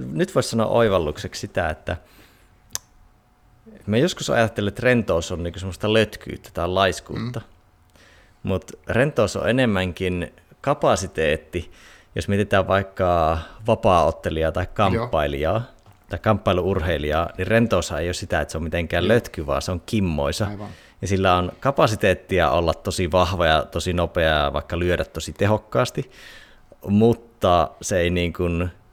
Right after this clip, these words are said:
Speaker 1: jäpitä yhtään.
Speaker 2: Hyvä vertaus, mä saan kiinni, joo.
Speaker 1: Niin sitten,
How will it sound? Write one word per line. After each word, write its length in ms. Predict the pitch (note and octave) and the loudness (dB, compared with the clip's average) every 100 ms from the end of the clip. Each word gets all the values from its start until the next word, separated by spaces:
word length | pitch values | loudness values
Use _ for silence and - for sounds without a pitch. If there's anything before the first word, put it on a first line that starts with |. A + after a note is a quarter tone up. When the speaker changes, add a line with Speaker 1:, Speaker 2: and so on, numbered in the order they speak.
| _ - | _ 2
Speaker 1:
jäpitä 440 | A#2 A2 F2+ D#2 - | 2 4 0 -2 -6
yhtään. 600 | F2 E2+ - - - F2 - - - | -8 -8 -10 -10 -8 -10 -12 -18 -6
Speaker 2:
Hyvä 160 | D#3+ A2+ | -2 0
vertaus, 500 | A#2+ G#2 G#2+ G#2 - | 0 -2 -8 -10 -10
mä 60 | G#2+ | -10
saan 180 | G#2+ G2+ | -10 -8
kiinni, 260 | A2 A2+ - - | -10 -10 -14 -14
joo. 220 | A2+ G#2+ - - - - - - - - - - - - | -12 -12 -14 -20 -20 -20 -20 -20 -20 -20 -20 -20 -14 -2
Speaker 1:
Niin 220 | G#2 G2 | 0 0
sitten, 580 | G#2+ - G2+ F#2 E2+ | -2 -2 0 2 0